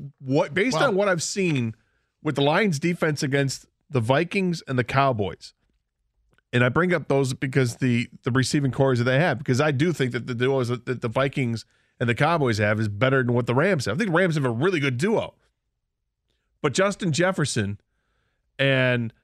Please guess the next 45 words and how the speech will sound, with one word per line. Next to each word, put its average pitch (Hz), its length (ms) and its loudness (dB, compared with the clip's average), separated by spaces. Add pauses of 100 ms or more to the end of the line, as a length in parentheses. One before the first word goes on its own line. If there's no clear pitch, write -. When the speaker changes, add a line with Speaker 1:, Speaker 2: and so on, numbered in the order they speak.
(760)
Speaker 1:
you 135 80 0
know, 120 180 2
Jordan 151 420 0
Addison 131 560 0 (100)
is 107 280 0 (480)
really 160 420 2
freaking 127 400 -2
good. 139 220 2
And 120 100 -2
then 127 80 2
K 170 140 0
J 143 140 2
Osborne 147 400 2
has 123 120 2
actually 147 260 0
been 123 100 2
a 120 40 0
guy 127 140 2
who's 117 160 0
killed 151 260 -2
the 123 60 0
Lions 123 280 0
the 113 60 -4
last 113 200 -2
couple 120 220 -4
of 123 60 -4
years. 147 340 -2 (680)
The 139 80 -2
Cowboys 185 640 2
with 135 400 -2 (260)
CeeDee 185 380 0
Lamb 143 520 0
and 127 200 -2
Brandon 165 300 2
Cooks, - 500 -4 (460)
and, 139 240 -2
and 147 120 0
you 147 80 0
got, 139 220 -2
you 147 80 0
know, 120 80 2
Ferguson, 151 420 -2
their 135 120 0
tight 143 260 2
end, 185 220 0